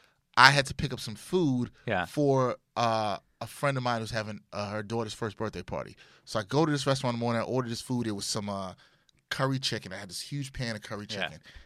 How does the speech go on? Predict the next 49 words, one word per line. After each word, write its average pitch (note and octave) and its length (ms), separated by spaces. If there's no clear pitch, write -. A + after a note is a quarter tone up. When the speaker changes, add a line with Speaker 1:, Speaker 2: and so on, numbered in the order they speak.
Speaker 1:
And G#2 100
I G2+ 60
took - 320
it B2+ 80
out. G2+ 320
When G2 100
I F2 140
took - 260
it C#3 80
out, G2+ 300
um, G2 460
to A2+ 100
go G#2+ 140
to A2+ 60
my A#2 120
car, A2+ 440
I G#3+ 140
actually D3+ 220
got C#3 240
some C3 180
on B2 140
these C3 160
sneakers C3 400
that A2 120
I G#2 40
have G#2+ 200
on F#2+ 160
right B2+ 240
now. G#2+ 280
And - 80
I G2+ 40
got D#3 180
to - 60
the D3 80
car C3 180
and G#2 80
I - 40
saw D3 220
that A2 140
the - 60
curry D3 340
stained B2+ 320
my A2 80
sneakers. G2+ 380
Curry D#3+ 260
sucks B2 400
when G2+ 80
it G2 60
stains. F2+ 320